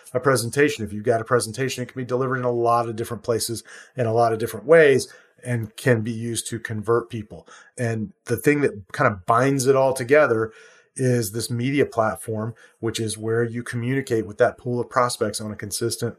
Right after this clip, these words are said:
regular basis. So they feel like they know you. So this is how we break down marketing when we're talking with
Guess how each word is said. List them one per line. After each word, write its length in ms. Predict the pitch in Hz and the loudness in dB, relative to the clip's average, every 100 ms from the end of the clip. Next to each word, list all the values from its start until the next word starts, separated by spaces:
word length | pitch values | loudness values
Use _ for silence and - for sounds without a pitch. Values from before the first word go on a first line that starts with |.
| - | -12
regular 680 | 113 110 104 107 104 101 - | -8 -6 -6 -8 -8 -10 -6
basis. 460 | 113 104 - 85 - - - | -2 -2 -4 -8 -14 -14 -16
So 160 | - 120 | -4 0
they 180 | 110 104 - | 0 -2 -4
feel 220 | 127 127 | 0 4
like 220 | 120 113 | 4 4
they 140 | 110 101 | -4 -6
know 260 | 101 98 | -8 -12
you. 180 | 90 80 _ - - - - _ | -12 -18 _ -20 -20 -20 -20 _
So 460 | - 143 127 110 - _ _ - | 4 8 8 6 0 _ _ 0
this 280 | 123 175 | 6 6
is 140 | 233 214 | 6 4
how 280 | 165 143 127 | 4 6 4
we 160 | 131 | 2
break 320 | 117 127 127 | 0 0 0
down 200 | 127 117 | -2 -2
marketing 400 | 110 113 107 104 92 - - _ | -2 -4 -4 -10 -12 -20 -20 _
when 220 | - 117 | 0 0
we're 180 | 113 117 | 2 -2
talking 540 | - 120 110 113 104 - | 2 2 2 0 -8 -8
with 460 | 120 110 - - | -8 -6 -8 -10